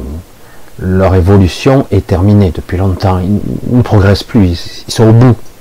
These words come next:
d'un processus, et ils doivent faire des choix, mais ils les font pas.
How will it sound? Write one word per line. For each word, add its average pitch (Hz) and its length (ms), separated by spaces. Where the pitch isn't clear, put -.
d'un 104 160
processus, - 880
et - 80
ils 107 320
doivent 110 140
faire 95 180
des 104 140
choix, 85 360
mais 101 100
ils 104 100
les 92 80
font 104 200
pas. 80 260